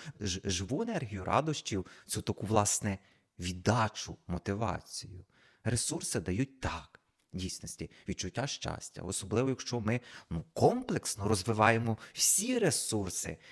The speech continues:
і з певного моменту так кожен ресурс починає, ну, на нас вже працювати. Тобто, дивіться, виходить цікава історія. Ось людина дивиться на себе в дзеркало,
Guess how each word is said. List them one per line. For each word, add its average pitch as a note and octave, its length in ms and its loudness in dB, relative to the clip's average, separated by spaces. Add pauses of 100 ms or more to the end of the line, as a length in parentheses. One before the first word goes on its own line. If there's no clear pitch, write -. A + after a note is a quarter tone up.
(140)
і E2 320 -4
з - 120 -4
певного A#2 460 2
моменту G2+ 540 0 (120)
так A#2 360 0
кожен A2 480 -2
ресурс - 460 -4
починає, F#2 560 -4 (320)
ну, D#2 140 -10
на F2+ 140 4
нас C#3 380 6 (100)
вже E2+ 200 0
працювати. E2+ 800 -4 (400)
Тобто, A#2 300 -2 (200)
дивіться, A2+ 840 0 (640)
виходить G2+ 400 -2
цікава F2+ 340 -4
історія. E2+ 440 -4
Ось C3+ 260 0
людина F2 580 -4 (240)
дивиться G#2 580 2
на B2+ 100 4
себе E2+ 420 0
в F#2+ 40 -2
дзеркало, F#2 540 2